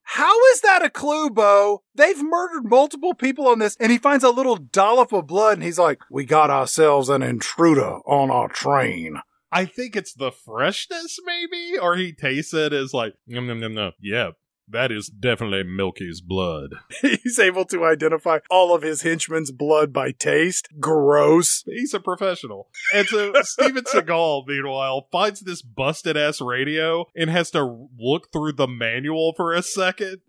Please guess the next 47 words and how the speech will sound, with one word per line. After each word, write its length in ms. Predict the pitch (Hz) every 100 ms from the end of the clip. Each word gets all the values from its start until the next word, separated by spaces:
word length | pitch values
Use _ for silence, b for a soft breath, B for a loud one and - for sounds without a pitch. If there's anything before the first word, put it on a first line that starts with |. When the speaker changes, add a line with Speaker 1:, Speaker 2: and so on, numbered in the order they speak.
| -
Speaker 1:
Yeah. 220 | 180 151
Speaker 2:
to 60 |
see 160 | 156 185
if 100 | 185
he 80 | 214
can 160 | 185 165
figure 300 | 175 160 165
out 140 | 175
how 80 | 160
to 80 | 143
work 320 | 123 127 -
it, 140 | 175
which 180 | 165 175
I 100 | 175
really 300 | 170 175 175
like, 220 | 170 165
where 80 | 156
he's 100 | 147
just 140 | 131 -
like, 80 | -
"I 80 | 214
have 220 | 226 196
no 180 | 175 190
idea 320 | 185 180 185
what 160 | 170 175
the 100 | 175
fuck 260 | 196 190 -
this 240 | 202 -
is." 560 | 214 196 123 - 143 -
Speaker 1:
And 180 | 240 240
then 260 | 277 269 247 -
one 380 | 185 175 277
of 180 | 370 294
the 200 | 240 208
henchmen 460 | 160 226 - 185 156
that 140 | 160
was 160 | 160 -
hanging 320 | 202 208 202
out 220 | 208 202
with 160 | 175 160
Mike 240 | 170 185
from 140 | 190 180
Breaking 300 | 175 175 160
Bad, 260 | 170 185
he 180 | - 311
shows 440 | - 294 208 160 143
up 260 | 131 -